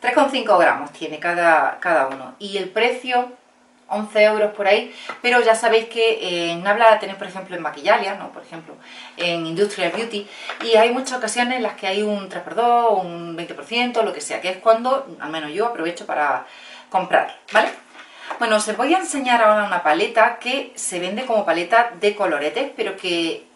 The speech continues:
en rara ocasión, mm, la he utilizado, pero no mucho, ¿no? Como eso, como paleta de colorete. Es la, eh, de la gama Spectrum de Zoeva, la marca Zoeva. Es la Nude. Yo tengo la Pink, la Coral y la Nude. Y la gama Spectrum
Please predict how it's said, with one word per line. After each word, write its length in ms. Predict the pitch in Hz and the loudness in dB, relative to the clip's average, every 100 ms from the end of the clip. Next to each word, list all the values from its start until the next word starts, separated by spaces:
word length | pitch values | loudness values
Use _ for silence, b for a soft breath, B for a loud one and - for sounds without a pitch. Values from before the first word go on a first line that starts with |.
| - | -8
en 240 | 202 190 | -8 -4
rara 300 | 180 185 262 | 2 4 4
ocasión, 520 | 262 226 - 233 240 B B B B B B | 0 -4 -4 -6 -6 B B B B B B
mm, 1000 | - - - - _ - _ _ - - | -20 -20 -20 -20 _ -20 _ _ -20 0
la 120 | - | 4
he 60 | - | 4
utilizado, 440 | 294 208 180 160 | 2 2 2 2
pero 200 | 165 165 | 0 0
no 160 | 208 262 | 2 2
mucho, 460 | 180 151 147 - | 2 -4 -8 -6
¿no? 180 | 160 285 | 0 0
Como 260 | 214 165 156 | 0 -2 -4
eso, 200 | 139 - | -6 -8
como 140 | 160 | -4
paleta 240 | 160 170 160 | -4 -2 -2
de 40 | |
colorete. 420 | - - - - - | -2 -6 -8 -10 -6
Es 220 | 254 - | -6 0
la, 400 | 262 254 247 - | 6 6 6 -2
eh, 560 | - 170 160 156 151 147 | -6 -4 -4 -4 -6 -8
de 160 | 175 170 | -6 0
la 100 | 151 | 0
gama 200 | 190 262 | 0 -2
Spectrum 520 | 254 220 220 175 185 | -4 -6 -6 -14 -12
de 140 | 147 | -12
Zoeva, 380 | 143 139 165 208 | -10 -6 0 2
la 80 | 220 | 0
marca 260 | 160 - 175 | -2 -8 -12
Zoeva. 520 | - 147 175 185 - B B B B B B _ | -10 -8 0 0 0 B B B B B B _
Es 220 | 214 214 | -6 -2
la 240 | 214 185 - | 0 0 -4
Nude. 500 | 202 180 202 185 147 - B B | -10 -4 -4 -4 -10 -20 B B
Yo 80 | 220 | -6
tengo 200 | 240 247 | -4 0
la 260 | 220 202 - | 2 2 2
Pink, 280 | 254 311 - | -4 -4 -6
la 180 | - 190 | -2 0
Coral 380 | 180 185 240 - - | 0 2 2 2 -8
y 100 | 208 | -4
la 180 | 165 | -4
Nude. 360 | 156 165 160 - - _ | -4 -6 -8 -10 -20 _
Y 300 | 262 294 - | -6 -6 -4
la 180 | 170 151 | -2 0
gama 280 | 185 269 277 | 0 0 -4
Spectrum 680 | - - 302 - 226 240 | -6 -8 -8 -8 -12 -12